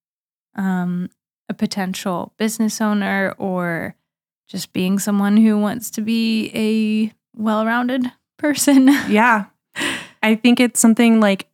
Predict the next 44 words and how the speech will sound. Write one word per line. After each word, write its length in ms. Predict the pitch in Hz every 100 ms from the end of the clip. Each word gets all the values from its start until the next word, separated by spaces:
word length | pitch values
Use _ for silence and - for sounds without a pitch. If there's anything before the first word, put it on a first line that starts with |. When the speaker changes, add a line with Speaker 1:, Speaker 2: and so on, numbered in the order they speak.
| -
Speaker 2:
I 100 | 214
mean, 260 | 208 208 -
like, 260 | 220 202 -
I 80 | 240
already 220 | 277 285
knew 440 | 220 185 185 202 -
I 160 | 220
be-, 160 | 220 220
I 60 | 202
really 520 | 190 185 190 196 185 - _
believed 360 | 180 196 220 214
in 140 | 190
that 380 | 170 165 160 - - - - - -
and 120 | 190
that 120 | 190
it 40 | 180
was 120 | 190
something 240 | 196 190
that 160 | 185 165
I 100 | 185
wanted 260 | 175 175 175
to 60 |
talk 240 | 175 185 185
about. 280 | 175 160 -
But 120 | 165
I 60 |
feel 180 | 170 190
like 200 | 180 170
even 260 | - 190 185
through 120 | 190
the 60 | 180
course 200 | 180 165
of 40 |
this 100 | 180
conversation, 640 | - 170 165 156 160 - 170
I've 160 | 165
just 160 | 160 -
<laughs> 60 | -
become 200 | - 214
more 140 | 202 214
and 80 |
more 100 | 185 185
convinced, 360 | 196 185 180
like, 180 | 175 -